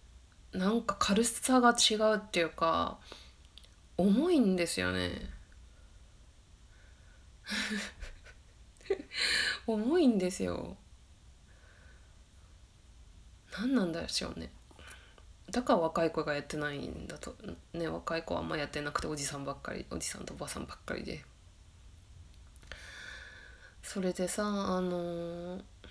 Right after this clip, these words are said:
私はね、あの、Facebookをどうし-、アカウントを消してな-、今まで消さなかった理由としては、過去にその、沖縄にハマってた時とか、一人旅をよくしてた時の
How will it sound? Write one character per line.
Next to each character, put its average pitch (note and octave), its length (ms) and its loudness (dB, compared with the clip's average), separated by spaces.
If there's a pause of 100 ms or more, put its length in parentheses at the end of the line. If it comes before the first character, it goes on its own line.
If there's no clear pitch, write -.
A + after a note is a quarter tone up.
(1700)
私 G#3 380 0
は A#3 140 0
ね、 A3+ 340 -2
あ G#3 100 -4
の、 F#3+ 200 0
Facebook B3+ 580 2
を F3+ 180 2
ど F3+ 120 -2
う - 80 -2
し-、 - 180 2
ア G3 80 2
カ A3+ 140 6
ウ B3+ 60 8
ン B3+ 80 4
ト C4 100 2
を B3+ 60 2
消 A3+ 140 -4
し - 120 0
て C4 120 2
な-、 B3+ 160 4
今 A3+ 200 6
ま C4 80 4
で A#3 80 2
消 F#3 120 0
さ G#3 200 0
な B3 140 4
か B3 100 2
っ F#3+ 80 -4
た E3 100 2
理 D#3+ 140 0
由 E3 100 2
と F#3 100 -2
し F#3 100 0
て F#3+ 100 0
は、 F3+ 340 0 (800)
過 D4 220 0
去 D#4+ 120 6
に F#3+ 380 4
そ F#3 140 -4
の、 E3+ 460 -2
沖 G3 240 -2
縄 B3+ 260 6
に B3+ 120 4
ハ B3+ 160 2
マ A#3+ 140 6
っ B3 100 -2
て A#3+ 120 0
た F3+ 520 0
時 - 240 -4
と D3+ 120 -4
か、 E3+ 220 2
一 - 220 0
人 A#3 100 2
旅 F#3+ 260 2
を F3 60 0
よ F#3 100 4
く F#3 140 -2
し - 80 2
て - 140 -16
た F#3 140 -4
時 F3 300 -6
の F#3+ 320 2